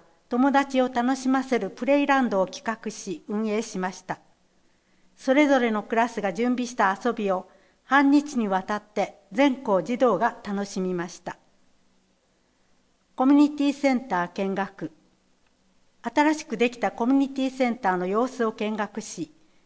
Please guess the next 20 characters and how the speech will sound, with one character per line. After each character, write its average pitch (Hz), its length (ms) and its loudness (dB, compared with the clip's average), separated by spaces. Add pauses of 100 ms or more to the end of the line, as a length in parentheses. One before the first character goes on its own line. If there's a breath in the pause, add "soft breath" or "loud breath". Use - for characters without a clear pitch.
(180)
地 285 200 2
域 - 200 -12
や 185 140 0
市 185 160 -6
役 277 240 0
所 233 140 -4
の 202 120 -2
人 202 240 -4
に 170 120 -4
自 226 180 -6
由 294 160 4
に 233 100 0
質 - 280 -10
問 247 200 2
す 254 140 -4
る 220 100 0
学 208 240 -4
習 190 240 -8
で 175 140 -2
す。 - 200 -16